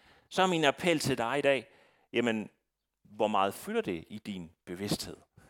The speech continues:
Lever du dit liv i et evighedsperspektiv? Eller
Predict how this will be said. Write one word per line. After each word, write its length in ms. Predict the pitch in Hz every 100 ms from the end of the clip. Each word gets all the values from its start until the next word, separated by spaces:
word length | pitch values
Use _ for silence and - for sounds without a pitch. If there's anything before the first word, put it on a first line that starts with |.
| _ _ - - - - - -
Lever 440 | 110 135 180 214
du 120 | 180
dit 240 | 160 143 127
liv 320 | 135 247 104 - _
i 140 | 120
et 100 | 120 -
evighedsperspektiv? 1700 | 120 131 135 120 101 - - _ _ - - 87 - - - 262 247 _ _ _ _ _ _ _ _ _ _ _ _ _ _ _ _ _ _ _ _ _ _ _ _ _ _
Eller 540 | 143 143 131 101 87